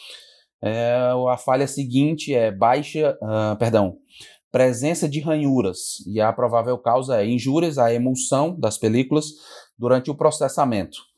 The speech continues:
É, isso é muito comum também, né? E eu posso, é, dar uma dica no próximo episódio sobre como a gente pode evitar isso.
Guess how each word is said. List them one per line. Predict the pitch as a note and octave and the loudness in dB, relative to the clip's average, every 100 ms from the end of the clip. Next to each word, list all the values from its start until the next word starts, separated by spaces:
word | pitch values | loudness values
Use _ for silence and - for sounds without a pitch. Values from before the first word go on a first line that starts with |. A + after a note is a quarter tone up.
| _ _ _ _ _ _ - | _ _ _ _ _ _ -6
É, | G2 F#2+ | -2 0
isso | G2+ - | 0 2
é | A2+ | 0
muito | A2 G#2 B2 B2+ | 2 2 0 0
comum | C3 A#2 G2+ G2 | 0 0 0 0
também, | G#2+ G2 D#2+ F2+ _ _ _ | 0 2 0 -6 _ _ _
né? | G2 G#2 A2 | -4 0 0
E | |
eu | G#2 | 2
posso, | G#2+ G#2+ - A2 F#2+ - - _ _ | 4 4 2 0 0 -6 -20 _ _
é, | - G1+ - - - - _ - | -8 -6 -4 -4 -6 -12 _ -2
dar | G2 | 2
uma | G2 G2+ | 2 2
dica | F2+ G#2 G#2 | 0 0 2
no | G2 F#2+ | 2 2
próximo | - G2+ G2+ | 2 2 0
episódio | F#2+ F#2+ G2+ - | -2 0 0 2
sobre | F#2+ F#2+ | -2 0
como | G2+ G2+ | 2 2
a | |
gente | F#2 F#2 | 2 -2
pode | - F#2+ G2 | 2 2 2
evitar | G2 G2 G2 G2+ | 0 0 2 2
isso. | E2+ C#2+ - - | -2 -8 -10 -12